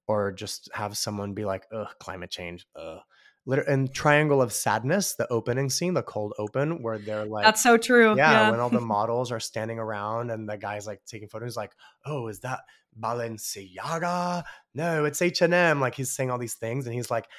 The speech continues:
Speaker 1: "All right, like, now you're just a bunch of mixed skin hot models standing around, hashtag inclusion, hashtag diversity, hashtag climate change,"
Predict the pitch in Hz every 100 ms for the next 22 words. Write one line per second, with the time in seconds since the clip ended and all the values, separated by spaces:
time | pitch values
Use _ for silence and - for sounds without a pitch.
0 | - - _ 123 151 185 147 110 110 -
1 | _ _ - 117 135 143 143 143 - -
2 | 117 120 156 - 156 151 131 - _ -
3 | 117 170 - - - - - 175 175 135
4 | 131 156 151 160 160 160 - 147 160 147
5 | 151 165 165 143 156 - 160 147 135 160
6 | 151 160 156 156 156 156 135 139 147 156
7 | 160 165 147 143 170 151 - 214 262 254
8 | 220 214 214 214 196